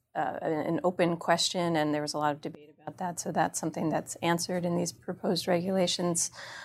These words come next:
Um, number seven, there had been some guidance earlier in the year under Section one sixty-three J, uh, that had indicated that any amount that's carried forward from old Section one sixty-three J,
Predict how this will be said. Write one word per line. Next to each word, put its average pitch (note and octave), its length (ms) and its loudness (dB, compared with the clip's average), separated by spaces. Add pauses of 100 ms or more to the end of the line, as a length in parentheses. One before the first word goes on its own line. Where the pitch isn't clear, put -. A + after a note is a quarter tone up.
(220)
Um, F3 320 6
number E3 220 6
seven, F#3+ 720 6 (440)
there F3+ 260 6
had F3+ 160 -4
been F#3+ 160 4
some F3 400 0
guidance F3 880 2
earlier F3 400 4
in E3 120 2
the E3+ 80 -2
year F#3 280 4
under E3+ 220 2
Section E3+ 360 -2
one E3 140 2
sixty-three E3 580 -2
J, F#3 420 4 (580)
uh, E3 220 6
that E3 180 4
had D#3 180 -2
indicated E3 760 0
that D#3 300 6 (120)
any E3+ 220 -2
amount D#3+ 340 4
that's - 140 -8
carried D#3+ 360 -2
forward E3+ 380 2
from D#3 400 0
old F3 420 0
Section F#3 340 -4
one F3 140 0
sixty-three F3+ 500 -2
J, F3 380 2